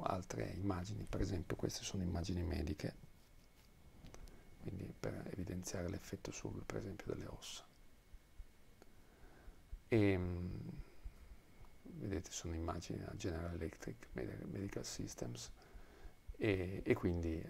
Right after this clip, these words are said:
in questo caso, per esempio, evidenziando, applicando anche una,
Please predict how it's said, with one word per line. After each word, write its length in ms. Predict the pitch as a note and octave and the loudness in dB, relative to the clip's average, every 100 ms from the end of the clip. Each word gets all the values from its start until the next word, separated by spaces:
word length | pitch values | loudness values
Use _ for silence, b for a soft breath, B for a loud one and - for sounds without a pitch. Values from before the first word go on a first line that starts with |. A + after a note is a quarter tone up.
| - | -4
in 80 | F#2+ | 2
questo 260 | G2+ G2+ G2+ | 2 6 4
caso, 260 | F#2 G2 | 4 0
per 140 | F#2 A2 | 0 0
esempio, 480 | G#2 E2+ - - - | 2 0 0 -2 2
evidenziando, 1040 | G2 G2 G2 F#2 - A2 G2 F2 E2+ - B B B B B B - | 4 6 6 4 4 2 4 2 2 0 B B B B B B -8
applicando 640 | - - - G2+ G2+ F#2 | -4 -2 2 2 6 6
anche 200 | F2+ - | 6 6
una, 260 | F#2+ E2+ E2+ | 4 4 2